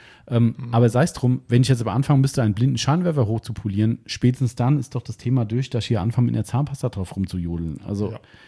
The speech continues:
Speaker 1: dann, dann befasse ich mich doch mit dem Thema.
Speaker 2: So, ich muss, muss dich mal unterbrechen, da kommt ein Auto auf den Hof gefahren.
Speaker 1: Das ist gut.
Speaker 2: Ähm, ja.
Speaker 1: Dann machen wir gleich weiter. Jo,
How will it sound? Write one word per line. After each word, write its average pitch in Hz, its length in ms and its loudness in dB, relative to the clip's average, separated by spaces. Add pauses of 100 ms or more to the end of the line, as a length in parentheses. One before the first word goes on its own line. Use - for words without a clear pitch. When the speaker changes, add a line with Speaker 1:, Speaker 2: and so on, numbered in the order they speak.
(160)
Speaker 1:
dann, 120 360 2
dann 120 160 2
befasse 123 320 -2
ich 147 80 4
mich 139 120 4
doch 139 120 0
mit 135 100 2
dem 131 80 0
Thema. 135 420 0 (300)
Speaker 2:
So, 143 140 -6
ich 131 100 -6
muss, 147 160 -2
muss 143 400 -4
dich 139 100 -4
mal 135 80 -4
unterbrechen, 135 380 -10
da 123 80 -8
kommt 139 240 -10
ein 131 100 -8
Auto 143 360 -8 (580)
auf - 160 -10
den 113 80 -8
Hof 107 160 -10
gefahren. 135 360 -6 (180)
Speaker 1:
Das - 80 -20
ist - 80 -20
gut. 269 200 -2 (720)
Speaker 2:
Ähm, 110 380 -6 (180)
ja. 151 140 -4 (140)
Speaker 1:
Dann 80 120 -12
machen 82 140 -8
wir 101 60 -4
gleich 127 260 -2
weiter. 202 260 -2 (2000)
Jo, 101 400 2